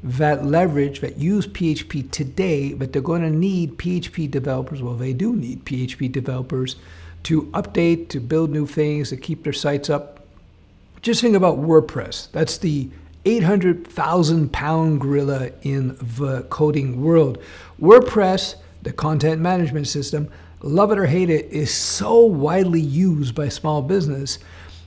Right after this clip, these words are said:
that, and if you don't know, WordPress is built on top of P H P. So many small businesses have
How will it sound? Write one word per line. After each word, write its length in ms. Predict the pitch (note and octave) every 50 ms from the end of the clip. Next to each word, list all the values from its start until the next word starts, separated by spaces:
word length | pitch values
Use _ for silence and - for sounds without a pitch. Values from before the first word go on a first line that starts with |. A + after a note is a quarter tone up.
| - - -
that, 580 | - B2 C#3 F3 F3 D#3+ D3 - - - - -
and 260 | - D3 B2 B2 A#2 G2 - - - - - - - - - - - -
if 120 | C3 -
you 60 | D#3+
don't 160 | D#3+ D#3+ D3
know, 160 | D3 C#3+ C3 B2
WordPress 420 | C3 D3 C#3+ C#3+ - D3 C3+ -
is 100 | C3 A2
built 360 | G#2+ A2+ D#3+ D#3+ D#3 C#3 - -
on 180 | - B2 B2 B2+
top 260 | - C#3 C3 B2 -
of 140 | C3 A#2 A2 - - -
P 160 | - - C#3+
H 160 | B2 - - -
P. 300 | - D3+ B2 - - - - - - - - - - - - - - - - - - - - - - - - - - - - - -
So 220 | - - - G#3
many 160 | A3+ B3+ A#3
small 240 | - - - A3 G#3
businesses 480 | F3+ G3 G3 F3+ F#3 F3+ D3 E3+ E3 -
have 260 | C#3 D#3+ D3+ - -